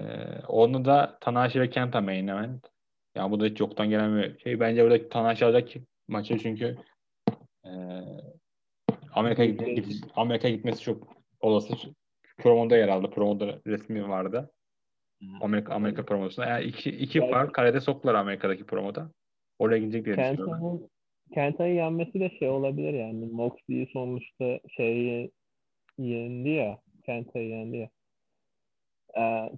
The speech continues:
Speaker 2: Kenta içinde mü-, mücadele ettiklerinde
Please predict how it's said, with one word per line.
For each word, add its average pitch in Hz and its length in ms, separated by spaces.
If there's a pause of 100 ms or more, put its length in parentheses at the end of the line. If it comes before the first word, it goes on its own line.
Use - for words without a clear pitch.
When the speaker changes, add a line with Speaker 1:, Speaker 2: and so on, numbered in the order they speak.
Speaker 2:
Kenta 127 300
içinde 127 680 (480)
mü-, 123 340 (280)
mücadele 117 560
ettiklerinde 110 1040